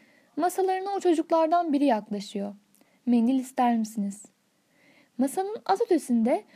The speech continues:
asla iktidar yüzü görmeyecek bir partiye mensup gençler avaz avaz bağırıyor.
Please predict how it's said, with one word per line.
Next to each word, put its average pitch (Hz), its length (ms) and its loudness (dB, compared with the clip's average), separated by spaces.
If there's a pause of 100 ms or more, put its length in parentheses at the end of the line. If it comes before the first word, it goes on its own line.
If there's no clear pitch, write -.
(160)
asla 311 420 0
iktidar 320 560 2 (180)
yüzü 247 200 0
görmeyecek 233 680 2
bir 226 120 2
partiye 220 500 -2
mensup 220 500 -2
gençler 214 540 -2
avaz 330 260 4
avaz 233 340 0
bağırıyor. 226 540 0